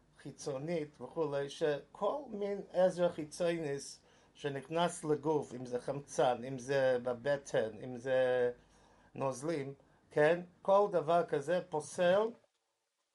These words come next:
ש-, וצריך לחכות שבעה יום ממאיס לאס, מאיס החלמת התינוק. אוקיי.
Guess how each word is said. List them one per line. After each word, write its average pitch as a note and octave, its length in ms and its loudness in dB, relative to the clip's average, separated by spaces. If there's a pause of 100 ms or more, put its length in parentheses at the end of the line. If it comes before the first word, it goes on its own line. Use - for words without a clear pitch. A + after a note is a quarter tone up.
(300)
ש-, - 360 -16
וצריך D3+ 540 -4
לחכות D3+ 500 -2
שבעה D#3 320 -4
יום D3+ 280 0
ממאיס C#3+ 440 -6
לאס, D3 580 0 (540)
מאיס D3+ 500 0
החלמת C#3+ 760 -2
התינוק. B2+ 880 2 (300)
אוקיי. A#3 400 -2